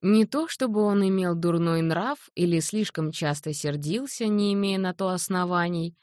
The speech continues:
но бывать не в духе ему случалось. Добродушие определенно не принадлежало к числу его природных достоинств, а обожание со стороны супруги лишь усиливало в нем изначальные несовершенства.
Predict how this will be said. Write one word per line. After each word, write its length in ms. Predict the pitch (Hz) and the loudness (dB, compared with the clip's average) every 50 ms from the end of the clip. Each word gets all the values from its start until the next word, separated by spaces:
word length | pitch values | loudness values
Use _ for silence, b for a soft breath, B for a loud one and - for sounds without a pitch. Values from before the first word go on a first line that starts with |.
| b b b b b b b b | b b b b b b b b
но 240 | - 170 196 208 202 | 2 4 6 6 6
бывать 420 | 190 196 196 196 214 202 190 - | 6 4 2 4 4 2 2 2
не 160 | - 165 165 156 | 2 2 2 2
в 80 | 147 | 0
духе 580 | 143 143 147 196 269 320 311 - - 302 311 330 - _ _ | -2 -2 0 0 0 0 -2 -4 -6 -8 -8 -10 -14 _ _
ему 460 | - 180 180 180 170 165 156 151 147 160 | -4 0 2 4 4 4 4 2 0 -2
случалось. 920 | - - 202 208 202 - - 185 165 151 147 143 143 139 139 - - - _ _ _ _ _ _ _ _ _ _ _ _ _ | -2 -2 -2 -4 -2 -2 -2 -2 0 0 0 0 -2 -2 -4 -8 -12 -16 _ _ _ _ _ _ _ _ _ _ _ _ _
Добродушие 1000 | 156 151 175 165 165 165 165 165 165 226 302 330 - - - 247 233 220 214 - - | 0 2 2 4 4 4 4 4 2 0 -2 -2 -2 -4 -4 -2 0 0 -2 -2 -4
определенно 920 | - 202 - - 190 180 175 165 170 165 165 165 180 233 285 302 285 277 269 | -4 -4 -4 -2 -2 -2 -2 0 0 0 0 2 0 0 0 0 -2 -2 0
не 160 | 254 240 226 | 0 0 0
принадлежало 800 | 214 202 202 185 175 165 160 160 160 156 147 156 160 190 190 165 | -2 0 0 0 0 0 0 0 -2 0 0 0 0 0 0 -2
к 80 | 143 - | -6 -8
числу 440 | - - 151 147 - - 160 160 | -8 -8 -8 -8 -6 -4 -2 -2
его 220 | 156 151 147 151 147 | 0 0 0 -2 -2
природных 600 | 147 - 170 165 160 156 151 143 147 156 151 151 | -2 -2 -2 0 0 0 0 0 -2 -4 -4 -2
достоинств, 840 | 160 160 175 - - - - 170 156 147 143 147 147 - - - B B B B B B B B - | -2 -2 -2 -2 -6 -6 -4 -2 0 0 0 -2 -4 -8 -12 -16 B B B B B B B B 0
а 260 | 170 175 165 156 - - | 2 2 2 2 0 0
обожание 840 | - 156 160 151 156 165 160 156 151 160 170 185 202 196 175 151 135 139 | -2 0 0 2 2 2 2 0 0 0 0 0 2 2 2 0 0 -2
со 160 | - - 147 | -4 -6 -6
стороны 440 | 143 - - 151 151 143 143 143 143 | -6 -6 -4 -2 -2 0 0 -2 -4
супруги 680 | - - 151 143 147 190 247 277 240 185 175 151 151 b b b b b b _ | -4 -6 -8 -6 -4 -4 -2 -2 0 0 0 -2 -2 b b b b b b _
лишь 360 | 185 190 202 196 170 - - - | 0 2 2 2 2 0 -4 -4
усиливало 880 | - 175 165 147 - - - 139 139 165 185 214 202 202 196 185 185 175 | -2 0 0 0 -2 -4 -2 0 0 0 0 0 0 0 0 0 0 0
в 100 | 165 160 | 0 0
нем 340 | 165 160 160 156 156 156 - - | 2 2 2 0 0 -2 -4 -4
изначальные 960 | 165 165 156 156 156 147 143 147 - - 143 135 143 156 160 160 160 156 156 | -2 -2 0 0 0 0 -2 -2 -4 -4 -2 0 0 0 0 0 0 0 -2
несовершенства. 1160 | 156 151 151 147 - 170 151 151 147 - - - 156 147 139 139 143 - - - 139 135 135 | -2 -4 -4 -6 -6 -6 -6 -4 -6 -6 -6 -4 -2 -2 -2 -2 -4 -6 -6 -6 -6 -6 -6